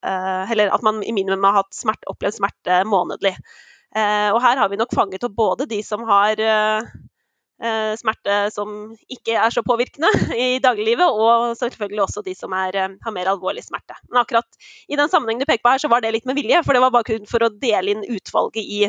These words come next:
smerte og de smertefrie. Vi ønsket liksom et utvalg som var helt smertefrie. Ehm, men når vi snakker om utfallsmål, i hvert fall, altså, s-, n-, måten vi måler smerte på, på oppfølging, eller den smerten vi er ute etter å undersøke hvilke faktorer som påvirker, der tror jeg det er veldig viktig at vi, at vi er nøye på å prøve å ha et utfallsmål som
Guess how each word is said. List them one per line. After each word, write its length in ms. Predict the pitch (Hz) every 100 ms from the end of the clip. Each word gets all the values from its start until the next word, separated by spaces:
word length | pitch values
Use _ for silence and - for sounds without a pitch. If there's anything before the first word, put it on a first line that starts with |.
| -
smerte 460 | - 240 - 208
og 80 | 208
de 100 | 196
smertefrie. 540 | - 220 202 - 190 214
Vi 100 | 202
ønsket 300 | - 196 190
liksom 160 | 196
et 100 | 202
utvalg 280 | - 170 180
som 120 | 196
var 120 | 208
helt 200 | 185 180
smertefrie. 540 | - 202 - - 196 - _ - - - _ 220
Ehm, 720 | 220 220 220 214 220 214 220 _ _ _ _ _ _
men 280 | 247 285 311
når 140 | 277 269
vi 100 | 285
snakker 220 | 285 285
om 80 | 311
utfallsmål, 520 | 285 - 220 247 262
i 40 | 277
hvert 100 | 370
fall, 160 | 381
altså, 160 | 196 254
s-, 120 | - _ -
n-, 320 | 240 240 214 _ _ _ - 226 - _ - 233
måten 320 | 240 208 220
vi 60 | 247
måler 260 | 247 277 240
smerte 300 | 247 - -
på, 100 | 214
på 100 | 262 -
oppfølging, 520 | - - 269 359 349 277
eller 440 | 247 240 240 240 220
den 240 | 233 233 240
smerten 300 | 269 - 220
vi 60 |
er 100 | 254
ute 120 | 220 208
etter 180 | 226
å 60 | 240
undersøke 680 | 247 175 - 196 - 233 226
hvilke 260 | 220 226 226
faktorer 340 | 202 214 220
som 100 | -
påvirker, 400 | 226 208 208 285 240
der 120 | 254
tror 140 | 220
jeg 60 | 226
det 40 |
er 60 | 233
veldig 160 | 214 240
viktig 240 | - 190
at 140 | 175 -
vi, 180 | 214 220
at 520 | - _ - - 185
vi 80 | 233
er 60 | 269
nøye 220 | 220 185
på 120 | 226
å 60 | 240
prøve 240 | 240 208
å 40 | 214
ha 120 | 214
et 80 | -
utfallsmål 560 | 240 - 180 190 202 208
som 300 | 233 233